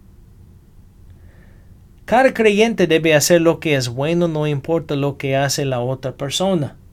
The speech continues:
Francamente, no podemos culpar a otras personas por nuestro pecado.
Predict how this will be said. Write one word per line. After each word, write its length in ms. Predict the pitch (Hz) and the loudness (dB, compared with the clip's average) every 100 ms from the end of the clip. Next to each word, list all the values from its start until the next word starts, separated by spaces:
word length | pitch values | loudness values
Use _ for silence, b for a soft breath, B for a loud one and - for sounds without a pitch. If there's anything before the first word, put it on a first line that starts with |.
| - - - - - - - - - b b b b | -20 -20 -20 -20 -20 -20 -20 -20 -20 b b b b
Francamente, 840 | - 147 151 151 175 214 180 143 | -4 -2 -2 -2 -2 -2 -2 -4
no 440 | 139 139 156 185 180 | -4 -2 0 0 0
podemos 540 | 156 143 165 170 165 | -4 -2 -2 -4 -6
culpar 440 | - 143 135 147 | -6 -6 -4 -2
a 60 | 151 | -2
otras 360 | 143 147 151 139 | -2 -4 -6 -8
personas 520 | 147 139 147 147 139 | -6 -4 -4 -4 -4
por 180 | 143 131 | -4 -2
nuestro 480 | 131 135 - 135 | -2 -4 -6 -8
pecado. 580 | - 127 - 165 143 110 | -8 -10 -2 0 0 -4